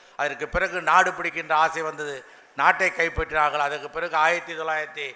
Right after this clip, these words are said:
நாற்பத்தேழாம் ஆண்டு நமக்கு சுதந்திரம் கிடைத்தது. இந்த சுதந்திரத்தை பெற்று தந்தவர் இந்த மகாத்மா காந்தியடிகள் அவர். அவர் இன்னும் நாம் போற்றிக் கொண்டிருக்கின்றோம். அவர் இல்லைன்னா இந்த நாட்டை நம்ம இந்த மாதிரி பேசிக்கிட்டே இருக்க முடியாது. அப்படி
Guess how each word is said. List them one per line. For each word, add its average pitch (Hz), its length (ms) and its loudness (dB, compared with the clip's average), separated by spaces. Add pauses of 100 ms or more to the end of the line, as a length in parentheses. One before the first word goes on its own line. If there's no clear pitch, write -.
(360)
நாற்பத்தேழாம் 165 800 6
ஆண்டு 151 240 0
நமக்கு 143 240 -6
சுதந்திரம் 165 500 -4
கிடைத்தது. 131 360 -10 (380)
இந்த 135 100 -4
சுதந்திரத்தை 190 500 0
பெற்று 180 320 -4
தந்தவர் 170 500 0 (360)
இந்த 151 140 -8
மகாத்மா 170 460 4
காந்தியடிகள் 160 640 2
அவர். 131 140 0
அவர் 160 140 2
இன்னும் 214 240 2
நாம் 196 160 4
போற்றிக் 185 280 -6
கொண்டிருக்கின்றோம். 160 560 -6 (420)
அவர் 147 180 2
இல்லைன்னா 214 260 4
இந்த 202 180 -4
நாட்டை 208 300 2
நம்ம 185 180 -2
இந்த 175 200 -2
மாதிரி 196 200 2
பேசிக்கிட்டே 208 420 -4
இருக்க 185 240 -6
முடியாது. 175 280 0 (440)
அப்படி 240 320 2